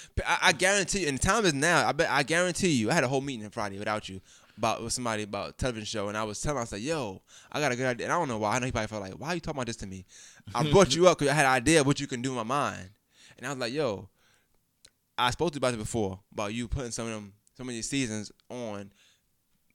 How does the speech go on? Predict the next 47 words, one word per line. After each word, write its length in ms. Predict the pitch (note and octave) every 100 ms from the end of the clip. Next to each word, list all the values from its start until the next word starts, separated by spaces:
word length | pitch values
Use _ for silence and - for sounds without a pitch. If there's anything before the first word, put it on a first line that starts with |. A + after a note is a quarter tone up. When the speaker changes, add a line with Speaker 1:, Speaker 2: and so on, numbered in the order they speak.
| -
Speaker 1:
a 80 | G2
D 240 | G2 B2+
V 140 | A#2+ A2+
D 360 | C3+ A#2 F#2+ - _
and 100 | -
selling 280 | G#2+ C3 B2
them 80 | A2+
by 100 | A2
the 80 | G#2
season 440 | - C#3+ G2+ F#2+ - - _
or 320 | C#3 C3+ B2
by 220 | G2+ A2
Speaker 2:
Right. 0 |
Speaker 1:
the, 200 | A2+ G#2+ -
by 120 | A2
the 60 | G#2
bundle, 340 | G2 C#3 G#2+
whatever." 360 | G2+ G2+ G2 G2
Speaker 2:
Right. 260 | F#2+ F2 F2 -
Speaker 1:
But 160 | A#2
you 80 | B2+
do 100 | A2+
pre-orders 400 | - C#3 G#2+ G#2+
and 240 | G#2 G2+
make 140 | G2+ G#2
your, 80 | G#2
make 100 | G2+
your 60 | F#2+
price, 220 | A2+ G#2+
whatever. 200 | G2 G2
I 60 | G2+
would, 100 | G2
I 120 | G#2+
would 120 | G2+
do 100 | G2 G#2
that 80 | F#2+
if 80 | G2
I 60 |
was 140 | G2 F#2+
you. 80 | F#2+
But 200 | G2+ F#2
Speaker 2:
Right. 220 | E2+ D2+
Speaker 1:
I 60 | G2+
would 100 | A#2
think 160 | D3 A2+
the 60 |
time 340 | G#2 C3+ C#3+